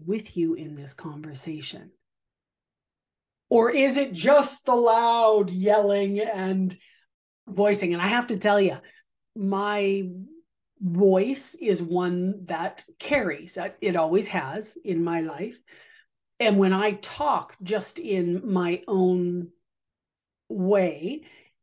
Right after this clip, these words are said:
and when I'm animated, it's loud. I have to actively work at changing not only the volume of my voice,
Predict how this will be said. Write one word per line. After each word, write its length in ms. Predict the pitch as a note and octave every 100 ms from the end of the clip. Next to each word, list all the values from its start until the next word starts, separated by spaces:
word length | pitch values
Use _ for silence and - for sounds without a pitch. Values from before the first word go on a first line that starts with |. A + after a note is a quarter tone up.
| _
and 440 | A3 F#3+ F3+ F3+
when 200 | F#3 G3
I'm 220 | F#3 F3+ F#3
animated, 840 | E3+ F#3 A3 F#3 D#3+ D#3+ F#3 F#3+ _ _ _ -
it's 260 | G3+ -
loud. 520 | E3+ F3 A#3 A#3+ - - _ _ _ -
I 240 | G#3 A3
have 360 | F#3+ A3 G#3 -
to 180 | F#3+ G3
actively 880 | A3+ F3+ G3+ - - C4 - A#3 G#3
work 640 | F#3 F3+ A#3 A3+ E3 - _ _ _ _ _ _ _ _ _ _ _ _ _
at 200 | G3+ A3
changing 840 | - - E3+ E3+ E3+ F#3 D3+ D#3 - _ _ _ _ _ _ _ _ _ _
not 260 | F#3+ F3+ E3+
only 500 | D#3+ D#3 D3+ D3 - _ _ _ _ _
the 680 | G#3 D#3 D#3 D3+ D3 D#3 F#3+ - _ _ _ _ D#4
volume 640 | E3+ E3+ A3 C4+ F#3+ B2+
of 140 | F#3+ D3
my 200 | D3+ D3+
voice, 600 | C#3+ C#3+ E3 F#3+ -